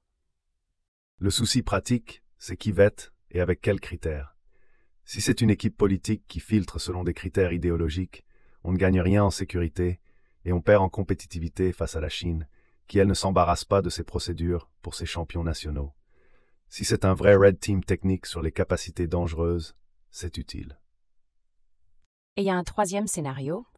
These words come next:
Speaker 2: celui que craignent les gens de l'A I Safety, un vetting mou qui sert de fig leaf,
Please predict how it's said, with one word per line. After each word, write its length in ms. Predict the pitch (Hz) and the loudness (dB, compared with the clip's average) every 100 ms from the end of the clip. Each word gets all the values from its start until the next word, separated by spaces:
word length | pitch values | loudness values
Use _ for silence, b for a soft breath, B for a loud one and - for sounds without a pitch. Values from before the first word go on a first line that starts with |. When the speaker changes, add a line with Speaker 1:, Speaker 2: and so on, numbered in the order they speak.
| - | -14
Speaker 2:
celui 280 | 190 180 | -8 -8
que 60 | 202 | -8
craignent 140 | 208 170 | -6 -4
les 60 | |
gens 160 | 143 165 | -4 -4
de 100 | 151 | -4
l'A 200 | 139 143 | -4 -6
I 60 | |
Safety, 500 | 147 143 - - 160 - | -8 -12 -12 -14 -14 -10
un 100 | 156 | -8
vetting 280 | 151 - 185 | -6 -4 -4
mou 180 | 160 165 | -4 -4
qui 120 | - | -8
sert 240 | - 147 | -10 -10
de 100 | 139 | -10
fig 280 | 135 - 233 | -14 -10 -8
leaf, 360 | 151 131 170 | -6 -8 -10